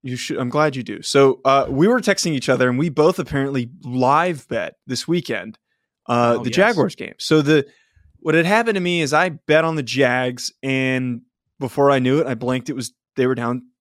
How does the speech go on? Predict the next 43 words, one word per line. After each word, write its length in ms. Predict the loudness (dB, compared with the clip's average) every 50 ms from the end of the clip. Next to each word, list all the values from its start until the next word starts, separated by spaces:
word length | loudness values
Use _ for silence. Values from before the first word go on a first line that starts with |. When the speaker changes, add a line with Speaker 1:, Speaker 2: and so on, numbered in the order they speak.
| _ _
Speaker 1:
twenty-seven 420 | -10 -8 -8 -8 -8 -8 -10 -8
to 60 | -6
nothing, 360 | -6 -6 -6 -6 -10 -16 -16 -14
and 380 | -10 -6 -4 -4 -4 -4 -4 -2
I 160 | 0 0 0 2
was 140 | 0 -2
like, 140 | -2 0 0
"Okay, 320 | 0 2 2 2 0 0 -2 _ -4
well, 140 | -2 -2
this 240 | 0 -2 -4 -4 -4
was 160 | -4 -2 -2
a 40 | 0
waste 320 | 2 2 2 0 0 -2 -4
of 260 | -4 -4 -4 -6 -2
the, 360 | 0 2 2 2 0 -2 -4
the 320 | -8 -10 -4 -2 -2 -2 -2
money 300 | -2 -2 0 0 0 2 2
line 200 | 2 0 0 2
bet 200 | 0 0 2 2
that 100 | 0 0
I 40 |
put 200 | 2 0 -2 -4
down." 220 | -2 -4 -4 -4 -6 _ -20 -20 _ _ _ _ _ _ _ _ _ _ -2
And 160 | 0 2 4
then 120 | 4 4
I 100 | 4 2
see 240 | 0 0 -2 -2 -2
them 140 | -2 -2 -4
score 260 | -4 0 2 4 4
a 60 | 4
late 240 | 4 4 2 0 0
touchdown. 360 | 0 -2 -2 -2 -2 -4 -4
I'm 60 | -2 -2
like, 160 | -2 -4 -4 _ _ _
"You 120 | -8 -2 0
know 80 | 2
what? 240 | 2 2 0 -2 -4 _ _ _ -10 -6
They 100 | -2 0
got 100 | 2 4
a 60 | 6
little 180 | 6 4 4
momentum. 400 | 4 2 2 0 0 -2 -4 -10 _ _ _ _ _ _ _ _ _ -2
Let's, 260 | -2 -2 -2 -4 -10